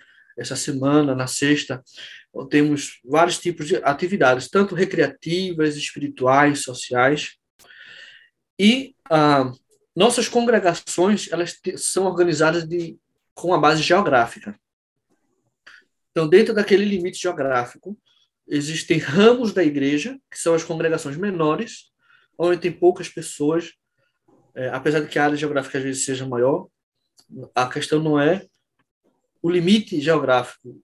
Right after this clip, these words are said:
o tamanho do limite, mas quantas pessoas moram ali e se reúnem nesse local. Por exemplo, essa de Moreno, né, é um ramo, é uma congregação pequena aí, por isso não tem uma capela construída, acho que é uma casa reformada de alguma forma, não sei. E as alas,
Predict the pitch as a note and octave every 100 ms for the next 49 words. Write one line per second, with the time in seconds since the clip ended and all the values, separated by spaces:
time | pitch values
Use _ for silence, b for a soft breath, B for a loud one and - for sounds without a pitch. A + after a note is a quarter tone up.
0 | - C#3 D#3+ D3+ C3+ C3+ C3 A#2+ A2 -
1 | B2+ B2 - G#3 G3+ G3 F#3 E3 E3+ D#3+
2 | D3 F3 - F3+ D3+ D3+ D3+ D3 E3 -
3 | G2+ - _ b b b b b F#3 E3
4 | E3 D#3+ F3 G3 F3 F#3 E3 D3+ F3 E3
5 | F3+ D3+ E3 B2+ B2 - A2 A2 _ C3+
6 | D3 D3 D3 C3+ E3+ - E3+ D#3 C#3 C3
7 | D3 - F3 E3+ E3 E3 D3 D#3 E3+ D#3+
8 | - D3+ C#3+ C3+ - D3 - C#3+ D#3 C3
9 | G#2+ - B B B B B _ _ -
10 | B2+ C3 C3+ A#2+ B2 B2+ B2 A#2 B2+ A#2+
11 | C#3+ C#3+ A#2 A2 - B G2 B B _
12 | _ _ _ _ _ _ - F#3 G3+ -
13 | - C#3 D#3 F3 C4+ - -